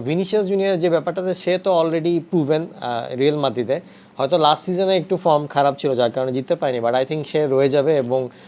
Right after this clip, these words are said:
তার, এ, সে এবং এমবাপ্পেই হবে ফিউচার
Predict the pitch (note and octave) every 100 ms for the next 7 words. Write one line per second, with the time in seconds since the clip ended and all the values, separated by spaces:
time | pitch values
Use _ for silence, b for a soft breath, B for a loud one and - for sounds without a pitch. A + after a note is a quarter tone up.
0 | B B - C#3+ E3 F3+ F3+ D3 D3+ C#3
1 | - F#3+ G3 E3 F3 E3+ D3+ D#3+ D#3 F#3
2 | D3+ C3+ C3 D3 B2+ B2+